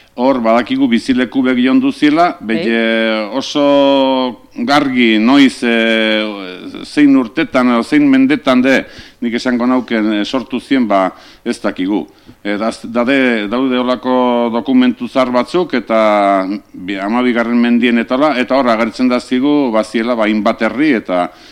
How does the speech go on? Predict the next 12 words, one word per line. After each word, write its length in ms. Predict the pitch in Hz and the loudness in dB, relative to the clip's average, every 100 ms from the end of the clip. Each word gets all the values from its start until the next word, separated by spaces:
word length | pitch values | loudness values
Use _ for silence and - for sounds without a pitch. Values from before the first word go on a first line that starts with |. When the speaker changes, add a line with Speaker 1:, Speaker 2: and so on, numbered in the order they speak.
| - - | -20 -8
Speaker 1:
eh, 80 | |
horietako 380 | 95 107 110 117 | -4 -4 -4 -2
batzuk 300 | 113 - 127 | -2 -2 -2
gaur 200 | 117 110 107 | -2 -2 -4
egun 240 | 101 101 104 | -4 -4 -4
arte 240 | 95 - 110 95 | -6 -6 -4 -4
hallatu 340 | 98 92 80 | -4 -6 -8
die. 180 | 85 107 _ _ - | -10 -10 _ _ -10
E, 100 | 98 | -6
oso 220 | 110 98 | -6 -6
gutxi, 320 | 110 - 64 - | -6 -8 -14 -16
bai. 140 | 78 | -18